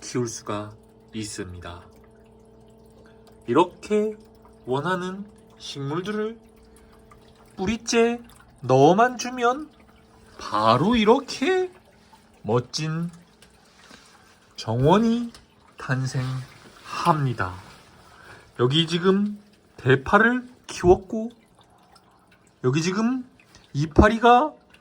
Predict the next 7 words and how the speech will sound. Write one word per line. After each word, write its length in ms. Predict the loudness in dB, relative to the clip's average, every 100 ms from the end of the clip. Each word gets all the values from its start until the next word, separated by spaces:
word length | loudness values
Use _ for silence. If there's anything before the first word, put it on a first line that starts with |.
| _ _ _
이렇게나 500 | 4 4 4 2 2
큰 540 | 2 -4 -2 -4 -6 -10 -20 -20 _ -14
식물도 840 | -8 0 4 4 6 6 6 4 -14 _ _ _ -20
키웠더래요. 800 | -10 2 4 4 4 0 0 -2 -6 _ _ _ _ _ _ _ _ _ _ _ _ _ -2
여러분들, 720 | 0 2 0 0 0 -2 -8 -18 _ _ _ -18
집에서 580 | -10 0 0 2 -2 -4 -8 _ _ _ _
힐링합시다. 1040 | -14 -4 -2 0 0 0 -2 0 0